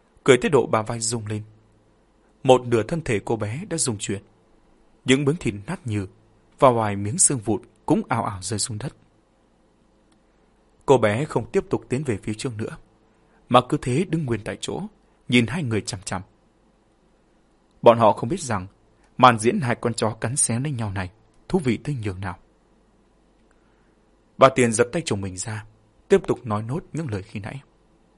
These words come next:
"Cái hôm mẹ cháu chết, ông ta còn lên giường với con thư ký mới của mình.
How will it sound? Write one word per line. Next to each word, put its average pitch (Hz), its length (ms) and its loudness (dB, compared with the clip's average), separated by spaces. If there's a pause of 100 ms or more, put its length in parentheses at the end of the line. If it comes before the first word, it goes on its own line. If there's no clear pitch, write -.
(1000)
"Cái 143 100 8
hôm 107 280 0
mẹ 101 180 -6
cháu 110 160 -8
chết, - 200 -10 (760)
ông 151 180 4
ta 139 140 6
còn 107 160 4
lên 147 140 -2
giường 110 240 0
với 127 80 -6
con 123 220 -2
thư 123 100 -2
ký 113 200 -4
mới 110 220 -4
của 123 140 -6
mình. 95 160 -8